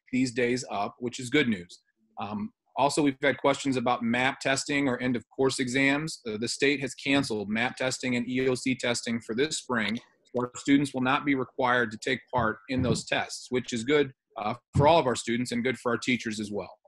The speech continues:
We also still wanna take a look at if your child is too sick to participate for the day,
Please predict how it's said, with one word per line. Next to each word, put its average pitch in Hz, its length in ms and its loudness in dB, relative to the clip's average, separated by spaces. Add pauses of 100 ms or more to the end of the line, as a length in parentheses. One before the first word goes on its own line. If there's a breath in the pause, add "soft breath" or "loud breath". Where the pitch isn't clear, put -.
(580)
We 151 80 6
also 185 480 4
still 190 320 6
wanna 151 240 2
take 147 200 2
a 151 40 2
look 147 260 4
at 127 180 2
if 143 160 -4
your 135 100 0
child 156 380 2
is 135 180 -4
too 202 220 0
sick 175 300 0
to 151 80 -4
participate 147 720 -2
for 147 220 0
the 127 80 -4
day, 117 560 0